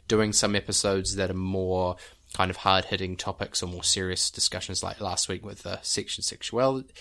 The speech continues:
sex and sexuality. Absolutely botched it. Um, a discussion about the sort of ethics of, of having kids, and then some of our episodes have been more sort of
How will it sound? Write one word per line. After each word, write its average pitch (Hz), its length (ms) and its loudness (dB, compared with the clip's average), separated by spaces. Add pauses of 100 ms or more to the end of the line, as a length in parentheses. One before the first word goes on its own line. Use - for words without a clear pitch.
(140)
sex - 440 2
and 98 220 -4
sexuality. - 880 -2 (160)
Absolutely 101 380 -4
botched - 320 -4
it. 90 120 -6 (560)
Um, 92 520 2 (100)
a 107 80 -2
discussion - 500 0
about 92 300 -2
the 92 140 -2
sort - 240 -2
of - 80 -18 (640)
ethics - 460 0
of, 92 320 -2
of - 140 -6
having 92 260 -6
kids, 104 420 0
and 90 160 -2
then 85 220 -8
some 110 260 4
of 95 80 -2
our 92 180 4
episodes 92 400 -2
have 92 60 -4
been 90 140 -2
more 90 180 -4
sort - 180 -6
of 85 120 -10